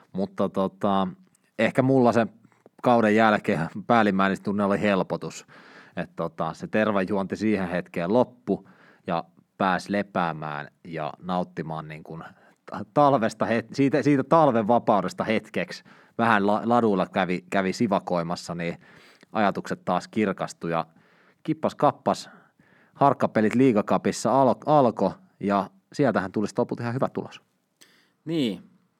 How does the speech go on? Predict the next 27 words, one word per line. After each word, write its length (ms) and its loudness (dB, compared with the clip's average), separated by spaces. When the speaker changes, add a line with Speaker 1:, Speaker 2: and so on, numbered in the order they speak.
Speaker 2:
niin 100 -8
kuin 120 -2
Atso 160 -8
tuossa 180 -14
sanoi, 280 -4
että 180 -18
se 100 -8
oli 140 -6
tervajuontia 840 -6
se 240 -10
kausi. 400 -6
Mut 240 -14
sitten 360 -10
on 80 -6
tapahtunut 580 -6
jotain, 540 -8
että 160 -20
tuulet 400 -4
on 120 -6
kääntynyt. 640 -8
Mä 80 -16
sanoisin 380 -6
sen 180 -6
näin, 340 -8
koska 500 -8
okei, 400 -2
mehän 340 -4